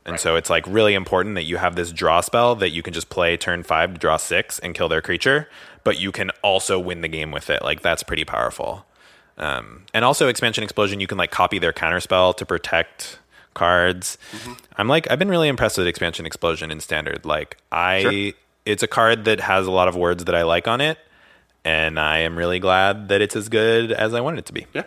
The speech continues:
Speaker 2: Um, Ken Yordone also brings up that, uh, tapped lands, lands that enter the battlefield tapped in a control deck, this makes them better. I think
Speaker 1: That
Speaker 2: that
Speaker 1: is true.
Speaker 2: Yeah, like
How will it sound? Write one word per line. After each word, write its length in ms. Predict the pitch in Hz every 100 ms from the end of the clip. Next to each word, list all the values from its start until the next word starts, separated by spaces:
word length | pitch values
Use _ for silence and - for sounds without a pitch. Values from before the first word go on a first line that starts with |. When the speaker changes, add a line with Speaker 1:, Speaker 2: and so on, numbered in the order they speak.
| - _ _
Speaker 2:
Um, 440 | 110 120 120 117 113
Ken 200 | 156 156
Yordone 420 | 139 131 127 123
also 240 | 117 117
brings 240 | 98 107 104
up 120 | 95
that, 140 | 92 -
uh, 220 | 82 76 -
tapped 300 | - 90 -
lands, 320 | 107 117 - -
lands 200 | - 85
that 100 | 82
enter 140 | 82 80
the 60 |
battlefield 380 | 82 82 - 80
tapped 400 | - 82 - - _ _ _ _ _ - -
in 60 |
a 60 | 90
control 340 | - 82 82 87
deck, 300 | 95 - - _ - 80
this 220 | 90 82
makes 200 | 85 82
them 200 | - 78
better. 380 | 80 82 95 101
I 100 | -
think 120 | 95 104
Speaker 1:
That 120 | 95
Speaker 2:
that 20 |
Speaker 1:
is 100 | 95
true. 260 | - 127 156
Speaker 2:
Yeah, 140 | 98 - -
like 300 | 90 90 -